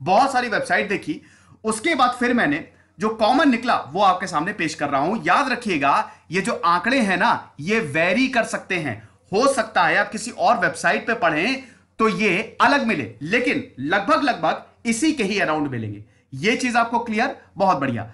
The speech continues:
तो अब हम शुरू करते हैं। अगर हम स्ट्रेंथ, I'm sorry, अगर हम स्ट्रेंथ की बात करें, तो देखो भैया, चाइना अगर एक्टिव पर्सनल जो एक्टिव हैं, उसमें सबसे ज्यादा है। चाइना की आर्मी में बाईस लाख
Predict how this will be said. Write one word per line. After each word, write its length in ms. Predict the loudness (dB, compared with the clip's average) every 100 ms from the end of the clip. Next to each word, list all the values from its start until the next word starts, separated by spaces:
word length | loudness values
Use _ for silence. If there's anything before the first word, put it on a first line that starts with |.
| -10 0
तो 60 |
अब 80 | 2
हम 100 | 2
शुरू 180 | 2 0
करते 260 | -2 -6
हैं। 240 | -8 -10 -14 _ _ -2
अगर 220 | 2 2
हम 260 | 0 -4 -10 -12
स्ट्रेंथ, 380 | -12 -2 0 0 0
I'm 160 | -6 -4
sorry, 180 | -6 -8 -12 _ _ _
अगर 200 | 0 2
हम 80 | 2
स्ट्रेंथ 400 | -2 0 0 0
की 160 | -2 2
बात 200 | 2 0
करें, 240 | -6 -8 -14 _ _ _ _ _ _
तो 80 | 0
देखो 220 | 2 2
भैया, 380 | 0 0 0 -4 _ _ _
चाइना 400 | 0 2 2 2
अगर 420 | 2 2 0 0 2
एक्टिव 320 | 0 0 -4
पर्सनल 520 | 0 0 0 0 -2 -4
जो 280 | -2 -2 0
एक्टिव 340 | -2 0 0 0
हैं, 300 | -2 -6 -18 _ -8
उसमें 380 | -6 -4 -2 -2
सबसे 720 | -6 -4 -4 -4 -6 0 2
ज्यादा 240 | 2 0
है। 220 | -4 -10 -6
चाइना 340 | -2 0 0
की 160 | -4 -6
आर्मी 440 | -2 0 2 0
में 460 | 0 0 0 0 -4 -12 _ -18
बाईस 720 | 0 4 4 4 2 -2 -4
लाख 560 | -2 2 4 2 0